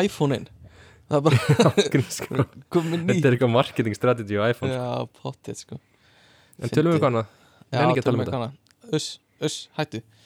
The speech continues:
Speaker 1: Eh, sko, nice, það sem er nice, það er komið jól.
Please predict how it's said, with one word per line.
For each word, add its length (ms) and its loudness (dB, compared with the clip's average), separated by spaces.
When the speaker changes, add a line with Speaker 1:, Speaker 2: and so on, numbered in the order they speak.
Speaker 1:
Eh, 420 6
sko, 240 -4
nice, 500 0
það 140 -2
sem 100 -6
er 80 -2
nice, 260 -2
það 100 0
er 140 -6
komið 160 0
jól. 180 -2